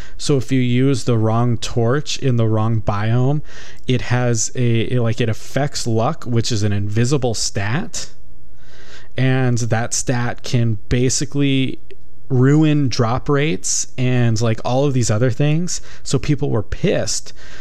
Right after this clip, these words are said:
But apparently, from what I saw on Reddit last night, is that they m-, are fixing that if they haven't already patched that out of the game. But I think that that's kinda interesting, like, how quickly they could go about, you know,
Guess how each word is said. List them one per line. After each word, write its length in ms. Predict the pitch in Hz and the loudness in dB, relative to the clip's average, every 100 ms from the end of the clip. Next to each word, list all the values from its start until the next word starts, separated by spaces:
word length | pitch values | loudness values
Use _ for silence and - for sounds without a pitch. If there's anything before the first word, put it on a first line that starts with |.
| - - | -2 -2
But 560 | 120 135 135 127 - | 0 0 0 0 -2
apparently, 720 | 131 123 123 123 123 123 113 | -2 0 2 2 2 2 2
from 220 | 110 139 131 | 0 0 2
what 120 | 139 | 2
I 60 | |
saw 180 | 135 139 | 0 0
on 100 | 127 | 2
Reddit 280 | 113 110 104 | 2 2 0
last 260 | 104 101 - | 0 -2 -2
night, 340 | 104 101 98 | 0 0 -2
is 260 | - 107 98 | -2 -2 0
that 680 | 110 101 101 95 - - - - | 0 0 -2 -4 -4 -4 -4 -2
they 400 | 120 113 127 113 | -2 0 0 0
m-, 380 | 110 117 120 - - | 0 0 0 -2 -2
are 140 | 107 | -2
fixing 480 | 110 - 131 - 160 | -2 -2 -2 0 0
that 380 | 151 170 170 151 | 0 0 -2 -2
if 180 | 120 - | -2 0
they 140 | 127 113 | 0 0
haven't 440 | 104 110 110 110 | 0 -2 -2 -2
already 360 | 104 110 101 101 | 0 0 0 -2
patched 540 | - 107 98 - - - - - - | -2 -2 -4 -4 -4 -4 -4 -4 -2
that 380 | 123 107 110 101 | 0 0 0 0
out 160 | 113 104 | -2 -2
of 140 | 104 | -2
the 80 | 107 | -2
game. 480 | 104 101 110 127 139 - - - | 0 0 0 0 -2 -2 -2 0
But 600 | 123 113 107 101 - - - - - - - - - - - - - - | 2 2 2 0 0 -2 -2 -2 -2 -2 -2 -2 -2 -2 -2 -4 -2 -2
I 60 | 123 | 0
think 220 | 135 117 | 0 2
that 160 | 127 | 0
that's 240 | - 113 - | 0 -2 0
kinda 180 | 120 113 | 2 2
interesting, 520 | 107 120 - 117 104 | 2 0 0 0 0
like, 160 | 98 | 0
how 120 | - 104 | 0 -2
quickly 480 | - 120 - 107 | 0 0 0 0
they 140 | 101 98 | 0 0
could 220 | - 98 | -2 0
go 180 | 113 101 | 0 0
about, 380 | 98 95 95 - | 0 -2 -2 -4
you 60 | 92 | -2
know, 140 | 85 | -2